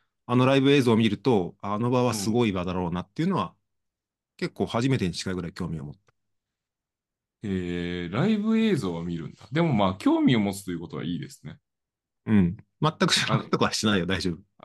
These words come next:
Speaker 2: あの、入澤さんが全く食わず嫌いをするみたいな傾向あるじゃないですか。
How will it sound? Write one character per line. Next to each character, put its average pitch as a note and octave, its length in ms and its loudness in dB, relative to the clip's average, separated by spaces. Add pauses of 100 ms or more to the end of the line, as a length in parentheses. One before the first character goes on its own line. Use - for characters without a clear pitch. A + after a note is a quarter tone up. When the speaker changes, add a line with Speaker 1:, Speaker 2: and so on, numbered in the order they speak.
Speaker 2:
あ A2 140 -4
の、 A#2 300 2
入 F#3 220 0
澤 A3 200 2
さ A3 180 2
ん G#3 40 0
が F3+ 360 0
全 G#3+ 120 -2
く G#3 200 -4
食 E3+ 200 -4
わ F#3+ 140 2
ず F#3 200 -2
嫌 F#3 240 0
い A2 140 0
を F#2+ 80 -4
す G2+ 180 -12
る G2 160 -4
み F2 140 -6
た D#2+ 120 -4
い D#2+ 40 -6
な D#2 320 -10 (420)
傾 B2 160 0
向 A#2 220 2
あ A#2 40 4
る A2 60 -2
じ F2+ 80 -6
ゃ C#2+ 40 -8
な - 100 -12
い - 20 -18
で - 60 -20
す - 100 -20
か。 - 220 -20